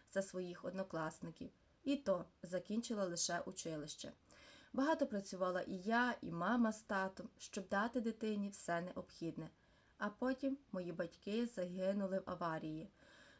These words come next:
Добре, що Віка на той час вже ходила до школи. Я працювала бухгалтером і так зустріла свого чоловіка. Йому було байдуже на мій життєвий досвід і на плітки людей.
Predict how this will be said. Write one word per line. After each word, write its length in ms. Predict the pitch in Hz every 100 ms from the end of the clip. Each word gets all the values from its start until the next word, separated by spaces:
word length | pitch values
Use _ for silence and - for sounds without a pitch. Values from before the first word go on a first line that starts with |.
| -
Добре, 300 | 226 214 226
що 220 | - 240
Віка 300 | 208 - 180
на 100 | 180
той 180 | 185 180
час 420 | - 196 233 -
вже 200 | - 190
ходила 400 | 196 185 185 190
до 100 | 196
школи. 460 | - - 160 139 - _ - - - -
Я 80 | 311
працювала 540 | 277 254 208 202 190
бухгалтером 760 | 190 202 233 285 302 226 202 202
і 100 | -
так 300 | 196 208 262
зустріла 480 | - 196 - 196 196
свого 320 | 196 175 180
чоловіка. 640 | 180 185 185 156 - 131 - _ - - -
Йому 220 | 254 254 254
було 200 | 254 233
байдуже 500 | 233 208 180 165 175
на 100 | 170
мій 180 | 175
життєвий 440 | 165 160 175 170 170
досвід 540 | 180 196 240 - 220 -
і 100 | 190
на 120 | 196
плітки 440 | - 175 - 185
людей. 440 | 175 185 170 151